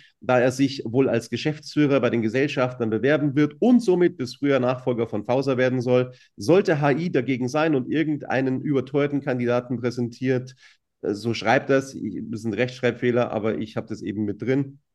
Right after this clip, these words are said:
präsentiert, kann der Verein gegebenenfalls fünfzig plus eins ziehen, sofern wir das auch wollen. Ähm, hat noch weiter geschrieben, "Beste Grüße und schönes Wochenende." Also es ist ja von einigen behauptet worden, dass diese,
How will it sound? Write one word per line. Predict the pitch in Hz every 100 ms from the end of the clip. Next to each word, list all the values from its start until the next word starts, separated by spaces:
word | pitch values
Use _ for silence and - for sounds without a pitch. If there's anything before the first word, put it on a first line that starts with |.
| -
präsentiert, | 107 113 110 147 147 -
kann | - 139 135
der | 135 131
Verein | 120 98 110 120
gegebenenfalls | 117 117 113 110 107 110 -
fünfzig | 123 120 113
plus | 110 98
eins | 104 110
ziehen, | - 117
sofern | 113 101 95 104 107 98
wir | 104 104
das | 92 92 - 80
auch | 87 85 _ _ _ _ _ _ _ _ -
wollen. | 117 123 135 135 139 139 131 - _ _ -
Ähm, | 101 98
hat | 107 107
noch | 92
weiter | 104 110
geschrieben, | 107 - 110 107
"Beste | 110 98
Grüße | 92 104
und | 101
schönes | - 107 110
Wochenende." | 135 120 104
Also | 80 120
es | 143
ist | 165
ja | 143
von | 135
einigen | 104 151
behauptet | 135 123 143 151
worden, | 131 139 135
dass | 123 -
diese, | 147 131 135 120 -